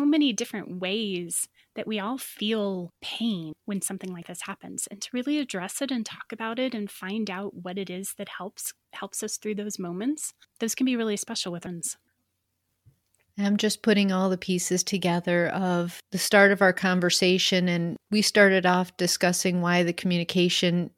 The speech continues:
Speaker 2: is crucial about death and dying and getting those things out on the table and really understanding the importance of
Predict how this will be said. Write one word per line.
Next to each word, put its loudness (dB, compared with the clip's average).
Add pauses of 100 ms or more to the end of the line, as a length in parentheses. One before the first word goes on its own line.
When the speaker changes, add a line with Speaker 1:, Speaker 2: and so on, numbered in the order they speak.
(100)
Speaker 2:
is -4
crucial 2 (120)
about 0 (160)
death 2
and 2
dying 2
and 0 (200)
getting 8
those 2
things 0
out 4
on 2
the 0
table 2 (160)
and 2
really 4
understanding 2 (100)
the 2
importance 0
of 0